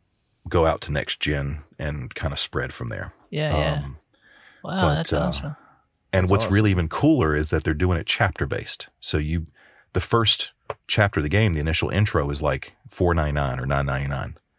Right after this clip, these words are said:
Speaker 2: Yeah.
Speaker 1: And each, each chapter after that is adequately priced. And I think there's, we're up to, like, seven or eight chapters now.
Speaker 2: So you don't have to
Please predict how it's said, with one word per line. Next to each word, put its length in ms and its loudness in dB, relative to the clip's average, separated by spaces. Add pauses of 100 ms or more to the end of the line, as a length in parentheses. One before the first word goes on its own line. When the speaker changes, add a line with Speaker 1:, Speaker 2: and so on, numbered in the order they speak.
(220)
Speaker 2:
Yeah. 420 -2
Speaker 1:
And 140 0
each, 480 0
each 240 0
chapter 360 2
after 220 0
that 160 -4
is 280 -4
adequately 460 -4
priced. 500 -4
And 360 -6
I 60 -4
think 140 -4
there's, 280 -6
we're 200 -2
up 80 -4
to, 80 -6
like, 160 -4
seven 260 -2
or 80 -2
eight 120 -8
chapters 420 -4
now. 180 -2 (140)
Speaker 2:
So 160 -6
you 80 -2
don't 180 -4
have 220 -8
to 460 -8